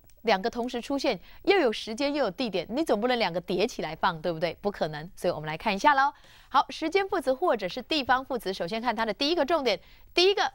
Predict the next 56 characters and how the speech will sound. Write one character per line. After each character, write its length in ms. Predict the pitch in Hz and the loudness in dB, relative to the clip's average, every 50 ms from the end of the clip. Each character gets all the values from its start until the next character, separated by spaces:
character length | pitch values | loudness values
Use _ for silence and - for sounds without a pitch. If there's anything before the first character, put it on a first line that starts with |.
| - | -8
我 80 | - - | -10 -8
们 140 | 185 190 202 | -6 -6 -4
先 160 | - 247 269 | -4 -4 -2
写 160 | 254 208 202 | 0 -2 -4
小 320 | 208 - - 202 170 147 160 | -4 -2 -2 -2 -2 -2 0
单 260 | - 214 214 220 226 | 0 0 0 0 -2
位， 240 | 233 226 196 - - - - - - - - - - | -4 -4 -4 -6 -10 -20 -20 -20 -20 -20 -20 -18 -2
再 260 | - 359 311 294 233 | 2 4 4 4 2
写 320 | 196 - - 185 113 - - | -2 -8 -12 -12 -12 -12 -4
大 220 | - 269 247 220 196 | -2 0 0 0 0
的 100 | 175 175 | -2 -2
单 240 | 175 - 185 185 190 | 0 0 -2 -2 -2
位。 100 | 190 - - | -6 -6 -6
诶， 100 | - 415 - - - - - | -6 -8 -8 -12 -20 -20 -16
什 160 | - - 262 | 0 0 0
么 80 | 247 | 2
叫 160 | - 277 403 403 | 2 0 0 0
小 280 | - - 240 190 180 | 0 -2 -2 -2 0
单 180 | 185 240 247 254 | 0 -2 -2 0
位？ 140 | 277 254 220 | -2 -2 -2
什 120 | - - | -4 -8
么 80 | 156 170 | -10 -4
叫 140 | 202 208 | -4 -4
大 240 | 196 - 226 202 180 | -2 0 -2 -2 0
单 220 | 165 185 180 180 185 | -2 -2 -2 -2 -2
位？ 120 | 190 175 - | -4 -4 -4
来 140 | - 165 170 | -6 -8 -8
看 180 | - - 214 190 | -6 -6 -6 -2
一 20 | |
下 160 | 185 214 190 | 0 0 0
实 300 | 180 - - - 147 165 | 0 -2 -6 -6 -6 -8
际 180 | 202 - 311 311 | -2 -2 -2 0
的 120 | 233 190 | 0 0
例 180 | 185 208 214 190 | 0 0 -2 -2
子 160 | 170 - 190 | -4 -2 2
咯。 240 | 190 185 196 214 - - _ - | 4 6 4 4 2 -6 _ -10
第 160 | - 247 233 247 | -4 -2 -2 0
一 40 | |
个 100 | 233 233 | 2 2
例 140 | 208 208 208 | 2 2 0
子， 180 | 175 190 180 - - - - - - - | 0 -4 -6 -6 -6 -18 -20 -20 -4 0
He 200 | 269 269 311 370 | 2 2 2 2
stayed 600 | - - - - 277 311 349 294 196 202 262 - - - - | 0 -4 -6 0 0 2 2 2 0 -2 -2 -6 -10 -4 0
at 180 | 190 180 175 | 0 2 2
a 40 | 185 | 0
hotel 760 | 190 - 202 185 185 - - - 269 254 196 175 190 208 - - - | -4 -2 -2 -2 -2 -4 -6 2 4 4 4 4 2 -2 -4 -4 -2
by 260 | 170 165 165 170 180 | 0 0 2 0 -2
the 80 | 190 208 | -2 -6
sea。 380 | - - - 370 339 226 160 - - - - - | -8 -2 0 0 0 0 -2 -10 -18 -20 -16 0
这 100 | - 370 | 0 2
里 80 | 302 294 | 4 4
有 120 | 285 302 | 4 4
两 180 | 339 285 202 185 | 4 2 0 0
个 80 | 202 | -4
地 180 | 202 302 285 226 | -6 -6 -8 -6
点， 300 | 196 170 156 156 170 | -8 -8 -8 -8 -10